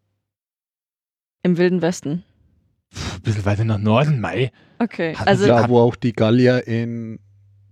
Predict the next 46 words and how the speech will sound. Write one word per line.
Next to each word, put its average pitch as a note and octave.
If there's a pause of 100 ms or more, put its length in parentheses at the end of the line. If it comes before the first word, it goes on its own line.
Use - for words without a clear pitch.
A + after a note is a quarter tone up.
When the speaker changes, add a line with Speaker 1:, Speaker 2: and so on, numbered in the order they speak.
(760)
Speaker 2:
Die A2+
Wikinger-Gallier G2
Speaker 1:
Die G#2+
Speaker 2:
mit G#2+
ihren A#2+
Speaker 3:
die B2
Wikinger-Gallier, A2
Speaker 2:
Langbooten. F2
Speaker 3:
ja. G2 (260)
Speaker 1:
Das G#3
Witzige G3+
Speaker 3:
Das -
gab's C#3+
Speaker 1:
an C#3
der F3+
Speaker 3:
dann E3+
Speaker 1:
Sache F#3+
Speaker 3:
zwischendurch D#3
Speaker 1:
ist D#3+
Speaker 3:
aber C3+
auch B2
noch C#3+
mit C#3
Drachen. A2+ (800)
Speaker 1:
Ja, F3 (380)
ja. E3 (300)
Das, -
also E3+
das F3
Witzige G#3+
an F3
der E3+
Sache F3
ist, - (220)
dass G3
ich, G3 (140)
ich -
fand's G#3+
an F#3+
der F3+
Stelle G3+
nicht G3+
störend, F#3
ich G3
fand's A3
passend, F#3